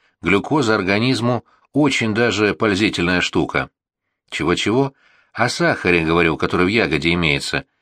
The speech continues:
Говорю, что полезно кушать", громче сказал Буров.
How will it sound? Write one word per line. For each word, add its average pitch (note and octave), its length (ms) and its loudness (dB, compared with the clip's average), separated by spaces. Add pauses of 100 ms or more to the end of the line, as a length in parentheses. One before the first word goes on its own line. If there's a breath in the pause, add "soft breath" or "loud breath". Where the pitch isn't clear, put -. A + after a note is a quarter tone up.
(260)
Говорю, F#2 240 2
что C3 200 -2
полезно G2+ 460 0
кушать", - 460 -4 (240)
громче E2 380 0
сказал D#2+ 380 0
Буров. D2 360 0